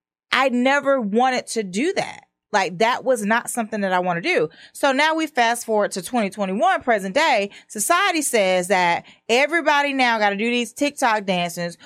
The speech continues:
where you popping your bottoms or you're twerking your bottoms, you're dropping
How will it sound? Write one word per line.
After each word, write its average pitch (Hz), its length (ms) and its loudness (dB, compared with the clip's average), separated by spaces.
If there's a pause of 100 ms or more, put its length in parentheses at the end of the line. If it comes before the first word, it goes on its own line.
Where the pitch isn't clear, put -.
(120)
where 202 180 2
you 202 220 -2 (280)
popping 311 380 -2
your 269 100 0
bottoms 190 800 0 (720)
or 214 260 4
you're 180 380 -4
twerking 294 500 -2
your 262 100 2
bottoms, 180 440 2
you're 190 100 -4
dropping 226 880 -2